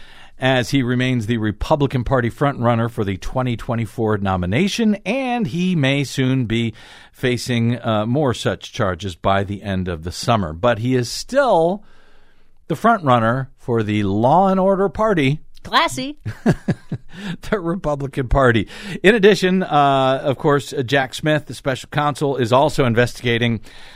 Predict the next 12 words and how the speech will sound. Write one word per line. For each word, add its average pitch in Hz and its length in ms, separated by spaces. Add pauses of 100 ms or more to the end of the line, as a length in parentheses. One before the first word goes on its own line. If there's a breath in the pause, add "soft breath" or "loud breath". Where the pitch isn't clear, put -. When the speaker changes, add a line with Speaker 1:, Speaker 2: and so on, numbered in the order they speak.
(120 loud breath)
Speaker 1:
Trump's 113 320
efforts 120 400
to - 120
overturn 117 460
the 104 80
results 156 540
of 135 80
the 117 60
twenty 117 260
twenty 113 200
presidential 104 640
election 110 640